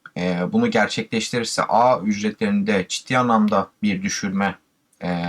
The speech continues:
sağlarsa, e, ve ayrıca transfer hızını falan da arttıracak. Yani işlem hızını da arttıracak.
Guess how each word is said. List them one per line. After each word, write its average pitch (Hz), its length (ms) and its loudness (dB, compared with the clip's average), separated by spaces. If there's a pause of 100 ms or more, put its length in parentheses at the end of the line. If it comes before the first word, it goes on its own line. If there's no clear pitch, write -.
sağlarsa, 95 760 0 (440)
e, 90 400 -4
ve 107 80 2
ayrıca 107 380 2
transfer 110 480 2
hızını 110 480 -2
falan 113 320 2
da 98 60 4
arttıracak. 85 600 -4
Yani 87 400 -2 (120)
işlem 110 400 0
hızını 110 380 0
da - 120 2
arttıracak. 80 640 -4